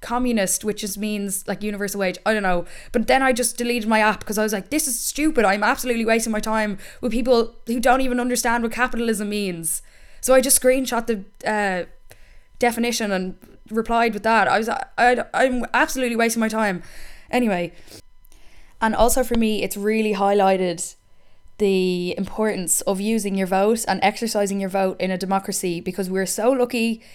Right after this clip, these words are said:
in Ireland to have a democracy in the first place. We don't live in a dic-, dictatorship or a communist country. So, and now we see how literally everything, single thing in our lives is controlled by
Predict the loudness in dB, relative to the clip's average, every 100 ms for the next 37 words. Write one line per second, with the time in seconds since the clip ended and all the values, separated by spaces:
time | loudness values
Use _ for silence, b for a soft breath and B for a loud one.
0 | B B -2 2 2 2 -2 0 0 2
1 | 2 2 2 -2 -2 -2 0 0 2 2
2 | 2 2 -4 -8 B B B 0 2 4
3 | 4 2 0 -2 0 2 0 -2 -2 0
4 | 2 2 2 0 0 0 0 0 0 2
5 | 0 -2 -4 0 0 0 -2 B B B
6 | B 2 6 6 4 0 -4 -18 _ 0
7 | 2 4 4 4 0 0 2 2 0 -2
8 | -6 -14 -6 0 0 0 -4 0 0 2
9 | 0 0 4 4 4 0 0 -2 -2 -2
10 | 0 -2 -2 -2 -2 0 2 4 2 0
11 | -2 -4 b b -6 -4 0 2 2 2
12 | 0 0 0 -2